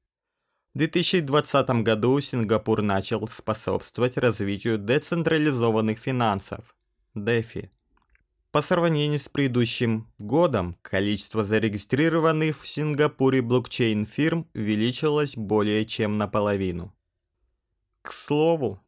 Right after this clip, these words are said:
именно на Сингапур нацелено би ту би направление, с которого компания ИЛА получает финансирование, которое, в свою очередь, необходимо для развития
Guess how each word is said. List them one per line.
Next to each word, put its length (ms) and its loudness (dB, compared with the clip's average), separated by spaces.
именно 300 0
на 140 2
Сингапур 720 2
нацелено 600 0
би 240 -2
ту 140 2
би 200 0
направление, 840 -2
с 120 -20
которого 460 0
компания 920 -2
ИЛА 460 -2
получает 480 -4
финансирование, 920 -4
которое, 520 4
в 40 -12
свою 280 2
очередь, 420 0
необходимо 640 0
для 180 2
развития 760 -2